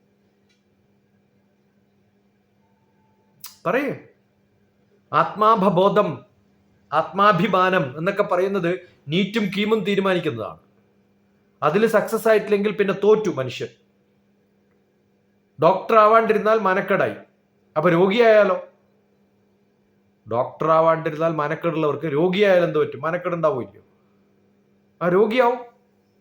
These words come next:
മാനസികമായിട്ടുള്ള രോഗം ഉണ്ടാവും. ഇതാണ് മാനസികമായ രോഗം. ഡോക്ടർ ആവാൻ പറ്റാത്തപ്പോ ഉണ്ടാവുന്ന ഈഗോ,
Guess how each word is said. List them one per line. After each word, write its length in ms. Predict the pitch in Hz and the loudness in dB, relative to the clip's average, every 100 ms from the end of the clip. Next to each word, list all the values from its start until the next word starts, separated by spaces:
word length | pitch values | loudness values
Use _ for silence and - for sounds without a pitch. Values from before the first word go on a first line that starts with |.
| _ _ _ _ _ _ _ _ _ _ _ _ | _ _ _ _ _ _ _ _ _ _ _ _
മാനസികമായിട്ടുള്ള 760 | 151 175 180 196 196 190 185 185 | -4 -4 -4 -4 -2 -4 -4 -4
രോഗം 260 | 180 175 | -4 -6
ഉണ്ടാവും. 220 | 170 - - _ | -10 -14 -18 _
ഇതാണ് 200 | 131 165 | -2 -2
മാനസികമായ 540 | 208 196 185 202 202 202 | 0 -4 -4 -4 -2 -2
രോഗം. 300 | 185 165 - _ _ _ _ _ _ _ _ _ _ _ _ _ _ _ _ - | -4 -10 -16 _ _ _ _ _ _ _ _ _ _ _ _ _ _ _ _ -2
ഡോക്ടർ 280 | 127 135 190 | -2 0 2
ആവാൻ 320 | 185 180 196 | 4 4 2
പറ്റാത്തപ്പോ 840 | 185 - 185 185 180 135 143 - _ _ _ _ | 0 0 -2 0 -4 -2 -4 -6 _ _ _ _
ഉണ്ടാവുന്ന 600 | 139 156 180 175 165 190 233 - _ _ _ _ _ _ _ | -4 2 4 2 0 -4 -6 -16 _ _ _ _ _ _ _
ഈഗോ, 680 | 151 190 170 202 - - - | -4 -2 2 2 2 -6 -20